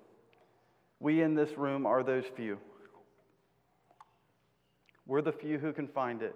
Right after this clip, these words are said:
because we've been given a point of reference. We've been given a map. We've been given an idea of the destination. We have been given insider information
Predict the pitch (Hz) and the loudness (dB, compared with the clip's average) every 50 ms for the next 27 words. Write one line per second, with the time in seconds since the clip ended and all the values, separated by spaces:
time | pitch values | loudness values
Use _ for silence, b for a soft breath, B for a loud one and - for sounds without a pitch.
0 | - - - 131 123 - 147 135 123 - 139 139 135 143 139 135 143 147 143 147 | -10 -10 -8 -8 -6 -2 -4 -4 -2 -2 -6 -2 -2 -2 -2 0 0 0 0 0
1 | 143 139 B B B B B B B B B _ _ _ _ _ _ _ _ _ | -2 -4 B B B B B B B B B _ _ _ _ _ _ _ _ _
2 | - 131 - - - 165 160 160 156 143 131 143 139 135 135 - 127 113 107 - | -8 -8 -6 -2 0 2 2 4 2 2 4 4 4 4 4 0 -4 -4 -4 -4
3 | 139 135 127 147 147 135 127 113 143 156 156 147 147 139 - 107 131 127 139 143 | -6 -6 -4 -2 -2 -4 -2 -2 0 0 0 0 -2 -2 -2 -2 -2 -2 -2 -2
4 | 147 151 151 151 151 - 143 135 123 139 135 135 131 139 151 151 143 147 139 139 | 0 2 0 0 0 -4 -6 -6 -4 -4 -4 -4 -2 -2 -2 0 0 0 -2 -2
5 | - - 143 135 135 135 139 131 143 156 156 160 156 143 117 143 131 117 131 123 | -2 -2 -2 0 2 0 0 0 0 2 4 6 6 6 6 4 2 0 -2 4
6 | 143 147 147 147 147 147 147 147 151 147 - 165 156 143 135 143 143 139 127 120 | 4 4 4 4 0 -2 0 0 0 0 0 -2 -4 -2 -2 -2 -2 -2 0 -2
7 | 143 135 131 131 147 160 160 156 160 151 139 - B B B B B B B B | -2 -2 -2 -2 0 0 2 2 0 0 0 -4 B B B B B B B B
8 | - - 175 180 190 190 185 - 185 170 170 175 165 170 - - 160 156 156 175 | -2 2 2 4 4 2 0 2 4 4 4 4 2 0 -2 0 -2 -4 0 0
9 | 156 139 139 139 139 131 - - 127 113 113 | 0 0 0 0 -2 -4 -6 -6 -6 -6 -6